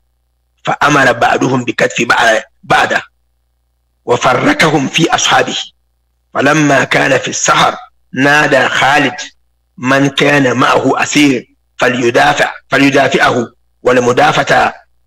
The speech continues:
al-iji-, eh, mudafata al-ijza alayhi bisayf." Da Ali ya rarraba su, ya doke su, ya babba mu kamar mu zama, sai gari ya waye, sai Ali ya, ya fito ya ce, "Kowanne dayan mu ya doki wuka ya kashe."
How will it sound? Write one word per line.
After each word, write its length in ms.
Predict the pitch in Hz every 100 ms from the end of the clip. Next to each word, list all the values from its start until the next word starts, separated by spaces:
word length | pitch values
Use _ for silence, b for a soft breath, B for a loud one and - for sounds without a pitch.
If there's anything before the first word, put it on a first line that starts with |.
| -
al-iji-, 580 | 131 123 131 127 131 147
eh, 320 | 131 127 - -
mudafata 480 | 131 151 170 156
al-ijza 960 | 147 - - _ - - 143 151 151 -
alayhi 420 | 127 143 139 123 - -
bisayf." 400 | - 131 - - _ _ _ _ _
Da 220 | - 117 -
Ali 340 | 139 180 147 147
ya 80 |
rarraba 480 | 151 143 131 120 127
su, 160 | 131 139
ya 80 | 135
doke 280 | 110 139 135
su, 120 | 127
ya 40 |
babba 340 | 120 120 127 123
mu 80 | 110
kamar 240 | 123 127
mu 100 | 123
zama, 220 | 135 139 - B _ -
sai 320 | - 165 170
gari 300 | 151 147 165 180
ya 80 |
waye, 340 | 175 185 170 -
sai 220 | - 156 -
Ali 360 | 135 151 151 123 113
ya, 240 | 139 131 - _ -
ya 200 | 139 151
fito 360 | 151 156 - 160
ya 60 | -
ce, 160 | 160 -
"Kowanne 460 | - 165 165 123 120
dayan 300 | 131 135 135
mu 200 | 135 117 - _ _ _ _
ya 160 | 123 123
doki 340 | 117 113 147
wuka 300 | 143 156 147
ya 120 | 135
kashe." 300 | - - -